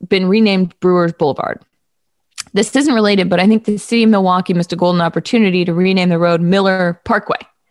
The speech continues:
It's now named after Fred Miller instead of the stadium, and it wouldn't confuse a local since it basically keeps its old name.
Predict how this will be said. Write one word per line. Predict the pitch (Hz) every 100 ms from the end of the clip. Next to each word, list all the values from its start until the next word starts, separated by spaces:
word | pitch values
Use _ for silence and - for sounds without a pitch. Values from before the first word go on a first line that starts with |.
| _ _ _ _ _
It's | 185 214
now | 208
named | 214 208 202 202
after | 190 185
Fred | - 185
Miller | 196 240 202
instead | 180 - 170
of | 160
the |
stadium, | 165 277 277 208 185
and | 175
it |
wouldn't | - 196 214
confuse | 214 202 202 190
a | 180
local | 196 202 170
since | 170 185 180
it | -
basically | 160 165 - 160
keeps | 160 151 -
its | -
old | 147 147
name. | -